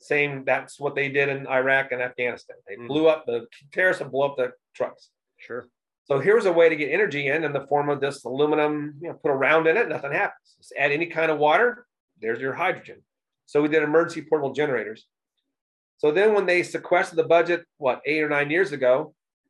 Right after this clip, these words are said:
Speaker 1: then, um, that didn't, you know, we, we had to,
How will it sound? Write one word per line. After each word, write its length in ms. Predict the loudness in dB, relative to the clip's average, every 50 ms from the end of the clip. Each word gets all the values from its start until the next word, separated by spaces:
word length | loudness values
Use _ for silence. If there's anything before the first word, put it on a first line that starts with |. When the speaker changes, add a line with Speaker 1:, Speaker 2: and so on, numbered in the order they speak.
| _ _
Speaker 1:
then, 380 | -2 0 0 0 0 0 0
um, 340 | 0 0 0 -2 -4 -10 -16 _ _ _ _ _ _ _ _ _ _ _ _ _ _ _ _ _ -2
that 240 | 2 2 2 4 4
didn't, 340 | 4 2 2 0 -6 -6 -4
you 60 | -2
know, 100 | -2 -2
we, 100 | -2 -4 -10
we 140 | -10 -6 -2
had 180 | 0 0 2 2
to, 260 | 2 0 0 0